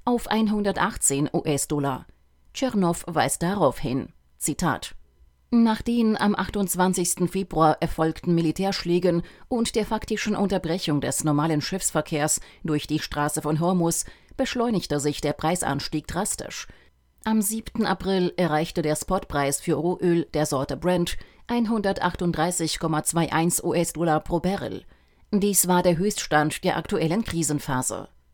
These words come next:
Anschließend reflektierte der Markt allmählich die Erwartungen einer teilweisen Wiederaufnahme der Lieferungen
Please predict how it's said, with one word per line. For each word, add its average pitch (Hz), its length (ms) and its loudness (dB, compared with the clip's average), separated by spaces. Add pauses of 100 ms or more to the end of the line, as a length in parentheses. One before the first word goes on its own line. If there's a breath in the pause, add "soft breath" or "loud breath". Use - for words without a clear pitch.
(320)
Anschließend 226 760 0
reflektierte 196 640 0
der 143 140 2
Markt 156 360 2
allmählich 170 520 4
die 165 100 2
Erwartungen 170 720 2
einer 175 240 4
teilweisen 170 640 2
Wiederaufnahme 160 720 2
der 151 140 0
Lieferungen 160 580 2